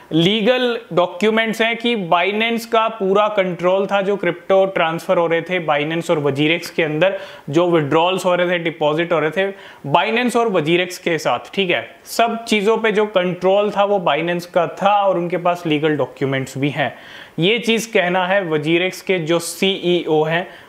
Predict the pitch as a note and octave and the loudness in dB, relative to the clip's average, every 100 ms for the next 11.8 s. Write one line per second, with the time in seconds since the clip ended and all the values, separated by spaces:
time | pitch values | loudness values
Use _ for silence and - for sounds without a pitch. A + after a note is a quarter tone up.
0 | - D3 B2+ B2+ A2+ - - - - A3 | -4 -4 0 0 0 -8 -20 -20 -2 0
1 | F3+ - F3+ B3+ C4+ B3 A#3 B3+ C4 - | 0 -2 0 0 2 2 2 0 0 0
2 | G3 F#3 F#3+ F#3+ F#3 G3 F3+ F#3+ G3 F#3 | 0 2 0 -2 -2 -4 -2 0 0 0
3 | F3+ G3 G3 F#3+ F3+ F3 - E3+ E3+ F#3+ | 0 0 0 -2 -4 -6 -4 -2 -2 -2
4 | F#3 F3+ F3 F3 E3+ F3 F3+ F3+ D3 C3 | -2 0 0 0 2 2 0 -2 0 0
5 | C3 C3 - - _ - D3+ E3 F3+ A#3 | 0 -2 -8 -16 _ -6 0 2 2 0
6 | C4+ C4+ B3 G#3 G#3 G#3+ F#3+ E3 F#3+ F#3+ | -2 -2 0 0 0 0 0 -2 -2 0
7 | D3+ C#3 E3 C#3+ A#2 A2 A2+ - C3+ B2+ | -2 -2 -4 -4 -4 -6 -8 -14 -6 -2
8 | D3 F#3+ A3 A#3 - A3+ A3+ A3 G#3+ G3+ | 0 0 0 -2 0 0 2 0 2 0
9 | G3+ G3 F#3+ F#3 F#3 E3+ E3 E3+ E3 E3 | 0 -2 -2 -2 -2 -2 -2 0 0 0
10 | E3 D3+ D3+ D#3+ D3+ D#3+ E3 - E3 D#3 | 0 -2 0 0 0 0 -2 -4 -2 -2
11 | D3+ D#3 D#3 - D#3 D3+ D#3+ F#3 | 0 0 -2 -2 -2 0 0 -2